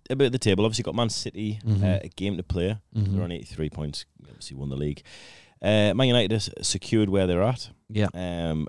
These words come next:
Speaker 1: uh, on seventy-one points. So it's third and fourth to play for. Now, yesterday, the fixture and the result from Chelsea winning two one against Leicester has had them leapfrog Leicester into third.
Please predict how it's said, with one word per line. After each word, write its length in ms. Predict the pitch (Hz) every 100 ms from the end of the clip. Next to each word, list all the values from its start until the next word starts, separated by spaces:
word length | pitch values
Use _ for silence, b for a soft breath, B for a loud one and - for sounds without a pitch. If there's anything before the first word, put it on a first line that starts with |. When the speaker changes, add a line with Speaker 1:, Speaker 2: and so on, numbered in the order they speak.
| -
Speaker 1:
uh, 80 | 90 -
on 100 | 87
seventy-one 440 | - 82 - 71 82
points. 280 | 95 104 -
So 100 | 87
it's 200 | - -
third 300 | 120 123 127
and 120 | 117
fourth 440 | - 104 98 90
to 80 | 85
play 240 | - 92
for. 340 | 82 78 73 - b b b 85
Now, 400 | 90 87 85 - _ _ _ _ _ _ _ _ -
yesterday, 800 | 92 107 - 98 92 82 82 90 _ _ _ -
the 80 | 82
fixture 640 | - 95 - - 85 80 -
and 120 | 76 80
the 60 |
result 380 | 78 80 85 82
from 280 | - 78 76 -
Chelsea 400 | - 87 82 82
winning 260 | 80 78
two 280 | 78 - 82
one 240 | 78 76 76
against 300 | 69 69 78
Leicester 480 | 78 - - 65 - b b b _
has 120 | 78
had 220 | 85 80
them 320 | 73 76 76 80
leapfrog 540 | 90 - - 78 73
Leicester 460 | 71 69 - 73 71 -
into 200 | 78 -
third. 600 | - - 80 71 67